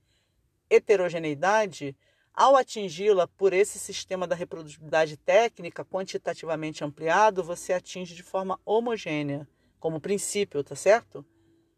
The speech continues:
Você, mesmo sabendo que você tem nichos, que você tem setores, a recepção é feita de forma homogeneizada e o efeito de sentido pretendido também, tá? E, por fim, temos um princípio da mani-, manipulação. Por ser uma massa, ela não tem uma forma pré-dada.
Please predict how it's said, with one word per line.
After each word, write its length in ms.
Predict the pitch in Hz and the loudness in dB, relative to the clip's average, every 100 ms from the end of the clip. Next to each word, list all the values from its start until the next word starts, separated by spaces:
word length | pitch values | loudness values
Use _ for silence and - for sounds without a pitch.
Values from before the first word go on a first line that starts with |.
| _ | _
Você, 260 | 151 165 | -14 -10
mesmo 360 | 160 180 226 226 | -4 0 0 0
sabendo 280 | - 180 170 | -2 -2 -4
que 60 | |
você 80 | - | -8
tem 180 | - 170 | -10 -10
nichos, 520 | 160 190 196 - 143 | -6 -4 -4 -6 -12
que 80 | - | -14
você 180 | 147 151 | -14 -12
tem 140 | 165 | -12
setores, 840 | 160 160 147 - 202 202 143 143 - _ _ _ _ _ | -8 -6 -4 4 6 6 0 -10 -20 _ _ _ _ _
a 240 | - 185 | 2 2
recepção 720 | 151 214 233 226 - - 196 208 | 4 2 4 2 0 -4 -4 -4
é 60 | |
feita 320 | - 196 202 | -2 -2 0
de 100 | 190 | -4
forma 260 | - 190 196 | -6 -6 -6
homogeneizada 760 | 190 190 196 202 190 196 214 208 | -6 -4 -4 -2 0 2 4 6
e 20 | |
o 40 | |
efeito 400 | 202 - 220 220 | 6 6 0 0
de 80 | 196 | -10
sentido 420 | - 214 - 190 | -14 -14 -12 -14
pretendido 560 | 185 196 196 180 196 202 | -4 -4 -4 -8 -4 -4
também, 460 | 226 226 180 160 151 - | -6 -8 -6 -8 -10 -2
tá? 220 | 196 226 _ _ _ _ - | 0 0 _ _ _ _ -10
E, 60 | |
por 160 | 285 294 | 2 2
fim, 220 | - 277 | 2 -2
temos 220 | 285 277 | 0 0
um 80 | 277 | 0
princípio 420 | 254 269 - - | -2 -6 -6 -6
da 120 | 240 | -4
mani-, 180 | 247 247 - | -2 -4 -8
manipulação. 840 | - 247 247 254 254 262 - 226 220 | -6 -4 -2 0 0 0 -4 -6 -6
Por 220 | - - | -10 -18
ser 200 | - 165 | -4 -2
uma 220 | 175 208 | 0 0
massa, 480 | 202 202 247 - 185 | 2 2 0 -2 -2
ela 180 | 170 180 | 0 -2
não 140 | 190 | -4
tem 120 | 190 | -6
uma 160 | 202 208 | -4 -6
forma 360 | - 196 185 190 | -2 -2 -2 -2
pré-dada. 800 | - 208 196 196 202 151 143 | 0 0 2 4 2 2 -2